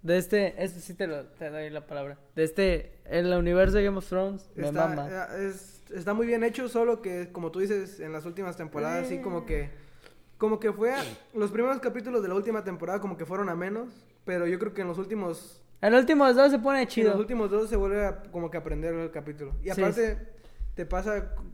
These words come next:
Speaker 2: yo creo que es lo esencial de la serie, o sea, te encariñas con los personajes y
Speaker 1: Ya luego se mueren.
Speaker 2: y luego se mueren, o
Speaker 1: <laughs>
Speaker 2: sea,
Speaker 1: Sí, al
Speaker 2: no,
Speaker 1: chile.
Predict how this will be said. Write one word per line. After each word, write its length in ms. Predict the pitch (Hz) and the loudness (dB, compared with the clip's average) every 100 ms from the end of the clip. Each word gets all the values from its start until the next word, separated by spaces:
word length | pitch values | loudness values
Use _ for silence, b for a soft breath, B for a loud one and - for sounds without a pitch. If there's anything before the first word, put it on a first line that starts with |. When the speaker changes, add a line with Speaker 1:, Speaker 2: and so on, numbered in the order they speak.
| - | -10
Speaker 2:
yo 240 | 180 214 220 | 2 2 4
creo 140 | 220 | 0
que 80 | 214 | 2
es 40 | |
lo 60 | 208 | -2
esencial 340 | 185 160 165 | -2 -4 -4
de 80 | 175 | -4
la 100 | 151 | -4
serie, 200 | 147 147 | -6 -6
o 60 | 147 | -2
sea, 160 | - - | -2 -2
te 80 | |
encariñas 460 | 147 147 147 180 196 | -4 -4 -4 -4 -6
con 100 | 175 | -6
los 100 | 160 | -4
personajes 720 | 156 147 143 160 208 208 208 - | -4 -6 -4 -4 0 0 -2 -10
y 180 | 175 170 | -4 0
Speaker 1:
Ya 120 | 165 | 4
luego 160 | 185 | 4
se 100 | 170 | 2
mueren. 380 | 143 143 139 135 | -2 -2 -2 -4
Speaker 2:
y 60 | 190 | -2
luego 200 | 190 202 | 2 2
se 100 | 180 | 2
mueren, 340 | 165 175 165 | -2 -2 -4
o 20 | 156 | -6
Speaker 1:
<laughs> 100 | 156 | -6
Speaker 2:
sea, 200 | 196 233 | -4 2
Speaker 1:
Sí, 120 | 208 | 2
al 160 | 196 180 | 2 0
Speaker 2:
no, 60 | |
Speaker 1:
chile. 260 | 190 185 | 0 0